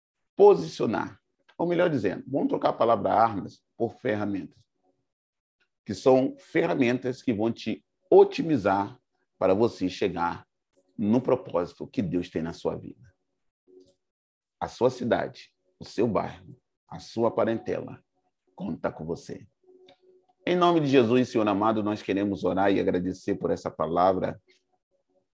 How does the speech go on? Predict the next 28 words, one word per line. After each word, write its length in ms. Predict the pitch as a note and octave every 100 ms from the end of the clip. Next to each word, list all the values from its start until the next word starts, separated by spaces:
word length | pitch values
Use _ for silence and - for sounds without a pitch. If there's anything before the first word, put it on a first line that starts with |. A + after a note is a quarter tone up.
| _ _ _ _ _ -
Que 100 | -
no 120 | C#3 C3+
nome 240 | D#3+ F3
de 100 | C#3
Jesus, 320 | C3+ A2+ C3+
as 100 | B2+
pessoas 480 | - A2+ - C#3 C#3
que 200 | - A#2
verem 500 | F2+ F#2 C3 D#3 C#3
esse 220 | B2+ A#2
ví-, 260 | F2+ B2 A#2 - -
vídeo 560 | D#2 F#2+ A#2+ B2+ G2+ -
possam 360 | G#2+ A2+ G#2+
meditar, 920 | G2+ F#2+ E2+ - - G#2+ A2 A2 A2 - _ _ _
possam 320 | F#2+ F#2+ G2
mergulhar 840 | F2+ F2+ D#2+ D#2+ G2+ A2 G#2+ G#2+ - _ -
e 100 | G2+
possam 640 | - A2 A#2 A#2 - G#2 -
entender 800 | C#3+ D3 D3 A2+ G2+ G#2 F2+ - _ _ _ _ -
o 160 | G#2+ F#2+
grande 380 | D3+ F3+ B2+
propósito 720 | F#2 C3+ - - A2 A2 - G#2
que 60 |
o 40 | A2
Senhor 280 | G#2 G#2+
tem 200 | - G2+
nessas 340 | F#2 F2+ E2+ E2
vidas. 440 | - E2 - E2+